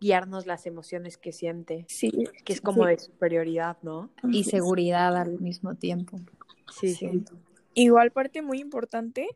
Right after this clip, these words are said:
Speaker 2: no solo es el plano, sino también las líneas, que aunque aquí no podamos ver líneas así como tal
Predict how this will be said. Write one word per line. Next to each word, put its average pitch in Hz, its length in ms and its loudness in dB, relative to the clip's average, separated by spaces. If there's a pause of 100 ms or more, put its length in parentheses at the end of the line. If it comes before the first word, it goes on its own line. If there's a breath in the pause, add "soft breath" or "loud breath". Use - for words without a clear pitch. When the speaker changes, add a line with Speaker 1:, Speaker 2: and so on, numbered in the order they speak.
(500 loud breath)
Speaker 2:
no 262 160 -4
solo 311 180 -4
es 339 80 -4
el 240 140 -2
plano, 233 360 -6
sino 220 280 -6
también 220 240 -6
las 247 280 -8
líneas, 226 800 -8
que 247 380 8
aunque 240 480 0
aquí 247 380 -6 (240)
no 254 160 0
podamos 277 400 -2
ver 254 260 4 (520)
líneas 247 600 -4
así 226 320 -8
como 233 320 -6
tal 220 460 -6